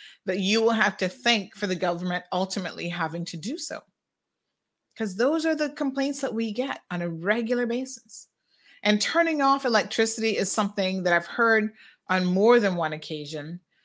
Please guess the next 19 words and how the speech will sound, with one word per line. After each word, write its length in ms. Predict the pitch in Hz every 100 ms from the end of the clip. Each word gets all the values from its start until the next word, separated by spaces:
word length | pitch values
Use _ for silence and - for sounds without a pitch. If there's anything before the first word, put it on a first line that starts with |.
| _ _ -
Um, 420 | 175 160 156 156
and 120 | 190
it 80 | 170
really, 420 | 175 202 226 226
really 240 | 220 208 202
makes 320 | 185 180 -
you 100 | 180
wonder, 580 | 165 165 165 156 151 175
you 120 | 185
know, 60 | 160
turning 340 | - 202 190
off 180 | 180 175
air 120 | 185 175
conditioning, 500 | 180 165 170 170 170
even 200 | 165 180
turning 300 | - 180 170
off 160 | 156
the 80 | 156
power. 600 | - - 349 254 - -